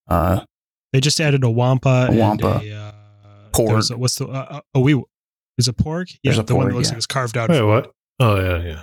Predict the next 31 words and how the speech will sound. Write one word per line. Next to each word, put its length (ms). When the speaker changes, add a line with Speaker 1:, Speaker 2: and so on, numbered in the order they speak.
Speaker 1:
Yeah, 220
so 240
you 180
can, 360
you 100
can 160
buy 200
little 260
extras 480
on 180
there. 360
Um, 680
and 360
then 120
finally, 440
there's 240
gonna 160
be 140
an 160
augmented 520
reality, 560
reality 460
Snapchat 760
filter 640
that 200
will 80
be 120
available 880
through 460
July 340
seventh, 680